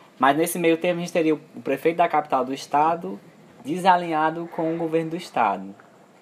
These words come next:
Aí você, por aí, você tira quais seriam a, as consequências pra, pra Fortaleza, né? E que sabendo do histórico do candidato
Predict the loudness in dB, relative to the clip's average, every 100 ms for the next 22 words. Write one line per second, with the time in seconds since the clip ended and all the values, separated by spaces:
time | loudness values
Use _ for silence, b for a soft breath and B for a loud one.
0 | B B B 0 0 2 2 2 2 2
1 | 4 2 0 -4 -4 -4 0 0 2 2
2 | 0 -2 -2 -2 -2 -4 -4 -4 -4 -4
3 | -6 -6 -6 -6 -8 -10 -8 -4 -4 -6
4 | -10 0 0 2 -2 -2 -2 -2 -4 -6
5 | -10 -12 -14 B B B -6 0 4 4
6 | 4 0 -2 2 4 4 4 -4 -4 -2
7 | 0 -2 0 2 2 2 -8